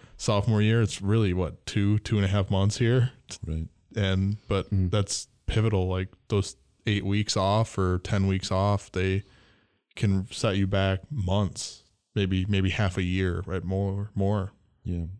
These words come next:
Speaker 2: absolutely. You know, I was, I had a couple T V interviews over the last couple days, and somebody, one of the reporters asked me, "How important do you think it is to have kids that are multi-sport athletes?" And, and what he was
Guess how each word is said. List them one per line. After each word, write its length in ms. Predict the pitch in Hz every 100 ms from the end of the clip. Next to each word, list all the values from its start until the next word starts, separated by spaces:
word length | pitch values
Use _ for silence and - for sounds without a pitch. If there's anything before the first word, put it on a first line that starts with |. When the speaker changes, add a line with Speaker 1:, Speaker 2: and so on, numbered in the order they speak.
| -
Speaker 2:
absolutely. 560 | 87 - - 87 85 - - - - -
You 100 | 113
know, 160 | 95
I 140 | 90 101
was, 320 | 101 - - -
I 100 | 92
had 200 | 101 95
a 260 | 90 85 82 -
couple 260 | 104 90
T 220 | 80 - 92
V 240 | 92 95
interviews 480 | 92 80 82 82 90
over 140 | 82
the 80 | 82
last 260 | 85 82 -
couple 180 | 82 76
days, 440 | 82 87 95 -
and 260 | 82 80 -
somebody, 840 | - - 92 87 85 82 78 80 - -
one 280 | 85 87 85
of 240 | 82 78 - -
the 100 | 82
reporters 440 | 80 - 82 76
asked 280 | 80 78 -
me, 140 | 82 73
"How 260 | 73 101
important 400 | 98 - 92 85
do 80 | 80
you 80 | 80
think 240 | - 82
it 80 | 76
is 400 | 78 76 73 - -
to 160 | 76
have 280 | 69 73 -
kids 540 | - 78 73 67 - - - - -
that 100 | 85
are 80 | 76
multi-sport 760 | 78 80 - 73 71 - 78
athletes?" 600 | 69 78 92 69 69 73 -
And, 300 | 78 76 67
and 140 | 87 85
what 160 | 101
he 100 | 117
was 400 | 73 71 - -